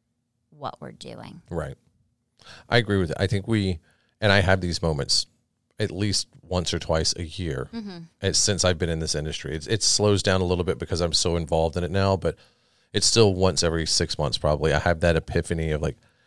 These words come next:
Speaker 2: we could, this is my job.
Speaker 1: Mm-hmm.
Speaker 2: Like, I get to do this. Like, I'm in the studio and I, like, yell over at Disco. I'm like, "Dude, could you believe this is our job?" And he's like, "Yes, J P."
Speaker 1: Mm-hmm.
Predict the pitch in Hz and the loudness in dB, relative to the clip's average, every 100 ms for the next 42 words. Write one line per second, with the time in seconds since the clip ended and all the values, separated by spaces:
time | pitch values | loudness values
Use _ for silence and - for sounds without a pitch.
0 | _ _ - 107 120 131 - 135 - 139 | _ _ -4 0 0 -2 0 2 2 2
1 | 107 - 90 76 - - 214 214 101 - | 2 4 2 2 -4 -16 -10 -4 -4 2
2 | 110 131 - 98 104 85 - 90 - 104 | 2 2 0 -2 0 0 0 0 0 0
3 | 113 101 - 107 98 95 92 92 92 - | 2 2 2 2 4 4 4 2 0 -2
4 | 85 92 95 87 85 95 - 92 90 87 | 2 4 4 2 2 0 0 0 0 4
5 | 151 147 131 131 151 160 151 160 156 151 | 4 6 2 2 4 6 6 4 2 2
6 | 147 143 143 151 143 117 104 92 110 117 | 2 4 6 6 6 4 2 2 4 6
7 | 113 - 107 101 98 98 95 92 220 208 | 4 2 0 0 2 2 4 2 0 -4